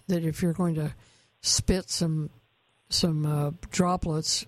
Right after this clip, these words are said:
maybe they only go three feet instead of six feet, but they really aren't very effective.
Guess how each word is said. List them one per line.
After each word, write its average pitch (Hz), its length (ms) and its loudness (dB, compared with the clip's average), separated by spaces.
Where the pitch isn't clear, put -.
maybe 165 380 2
they 165 60 2
only 165 200 0
go 160 160 0
three 170 340 2
feet 156 280 0
instead 165 300 0
of 156 100 -2
six - 340 0
feet, 151 300 0
but 156 160 0
they 156 140 2
really 170 340 2
aren't 160 220 -2
very 156 340 0
effective. 156 540 0